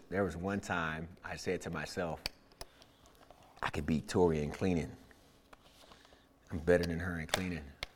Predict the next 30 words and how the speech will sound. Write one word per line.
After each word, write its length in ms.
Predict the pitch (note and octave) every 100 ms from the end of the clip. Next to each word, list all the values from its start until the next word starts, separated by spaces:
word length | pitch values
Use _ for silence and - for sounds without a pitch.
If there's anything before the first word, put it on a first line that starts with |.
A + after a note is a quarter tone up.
| - - - - - - - - - - - - -
And 120 | F#2+
then 100 | F#2
it 80 | F2
finally 280 | - F#2 D#2+
hit 220 | D2 G#2+
to 80 | -
me, 300 | E2 C#2+ - - - - _ _ -
"Well, 100 | G#2
maybe 260 | B2 C3+
you 180 | A#2+ A2
are, 320 | G#2+ F2 D2+ E2
but 120 | F#2
can 200 | - G#2
you 80 | G#2+
do 200 | G2+ A2+
the 120 | G#2
cleaning 680 | G2 A2 A2+ G#2+ G2+ F#2+ E2+ F2+
like 140 | E2+
she 140 | -
does 240 | G2 F#2 D#2+
it 160 | E2 - - - - - _ _ _
as 160 | - D#2+
often 360 | - F#2 - E2
as 80 | D#2
she 120 | D#2
does 220 | D2+ C#2+
it?" 80 | F2
And 60 | E2+
I 40 |
went 200 | D2